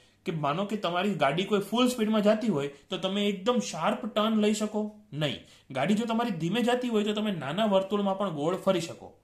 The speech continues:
સો ની સ્પીડ પર જાતા હો તો કોઈ નાના વર્તુળ પર તમે ગોળ ફરી શકો ખરા? નહીં. તો જો તમારો વેગ વધે તો તમારી ત્રિજ્યા પણ કેવી થાય? વધી જાય.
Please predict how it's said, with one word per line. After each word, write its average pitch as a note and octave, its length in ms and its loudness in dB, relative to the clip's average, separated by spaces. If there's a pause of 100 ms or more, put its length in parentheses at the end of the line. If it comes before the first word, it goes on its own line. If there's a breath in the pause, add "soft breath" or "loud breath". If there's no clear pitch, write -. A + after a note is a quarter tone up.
(140)
સો E3+ 140 -2
ની A3 100 2
સ્પીડ A3 260 -2
પર A3+ 100 -2
જાતા A#3+ 260 4
હો F#3+ 160 4
તો G3+ 100 -4
કોઈ G3+ 140 -2
નાના E3+ 260 0
વર્તુળ G3 340 0
પર G3+ 120 -2
તમે G3+ 180 0
ગોળ F#3+ 180 2
ફરી G#3 200 0
શકો A3 200 -2
ખરા? B3+ 340 0 (160)
નહીં. A#3+ 300 0 (300 soft breath)
તો F#3 60 -2
જો G#3+ 140 2
તમારો G#3 360 2
વેગ E3+ 300 2
વધે G3+ 420 6
તો G3 140 -8
તમારી D#3+ 300 -2
ત્રિજ્યા C#3 400 -2
પણ F#3+ 180 -4
કેવી G#3 240 0
થાય? F#3 320 -2 (140)
વધી D3+ 280 -2
જાય. G2+ 200 -8